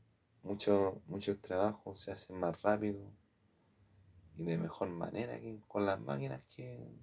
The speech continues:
personalmente. Y además que, por ejemplo,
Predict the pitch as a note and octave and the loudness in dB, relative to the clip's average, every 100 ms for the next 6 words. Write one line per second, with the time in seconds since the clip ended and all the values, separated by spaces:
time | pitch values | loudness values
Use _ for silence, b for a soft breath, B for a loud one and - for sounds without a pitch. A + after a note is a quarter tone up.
0 | - - _ - - _ _ - - - | -20 -20 _ -20 -20 _ _ -20 -14 -6
1 | G2 - G2+ G2+ A2 - - G#2 - _ | -4 0 2 2 -2 -6 -14 -18 -18 _
2 | _ _ _ _ _ _ _ _ _ _ | _ _ _ _ _ _ _ _ _ _
3 | _ _ _ _ _ _ _ _ _ - | _ _ _ _ _ _ _ _ _ -6
4 | E2 G2+ G#2 - F#2 F2+ E2+ G#2+ G2+ - | 2 4 4 0 0 0 -2 -6 -8 -10
5 | F#2 | -10